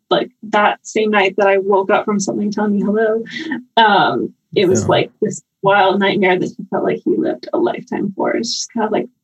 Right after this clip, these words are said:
Speaker 1: weird vibes.
Speaker 2: Yeah,
Speaker 1: <laughs>
Speaker 2: yeah, that is weird. So, you know how people say, like, usually, like, ghosts or demons won't,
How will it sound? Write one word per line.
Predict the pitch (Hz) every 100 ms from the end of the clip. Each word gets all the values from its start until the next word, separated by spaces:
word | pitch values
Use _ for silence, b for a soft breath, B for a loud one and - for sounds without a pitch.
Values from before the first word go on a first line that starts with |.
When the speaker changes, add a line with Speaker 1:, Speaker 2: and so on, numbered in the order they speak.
| B B - 254
Speaker 1:
weird | 277 320 247
vibes. | 320 - - - -
Speaker 2:
Yeah, | 123
Speaker 1:
<laughs> | 113 104 101
Speaker 2:
yeah, | 117 107
that | 107
is | 101 101
weird. | 98 98 B B
So, | - 127
you | 113 127
know | 131 139
how | 156
people | 123 120 117 101
say, | - 104 101
like, | 95 87 - _ _ _ _ _ -
usually, | 107 104 107
like, | 92 90 107
ghosts | 101 98 -
or | 95
demons | 104 98 90 90 95 - -
won't, | 98 90 80 -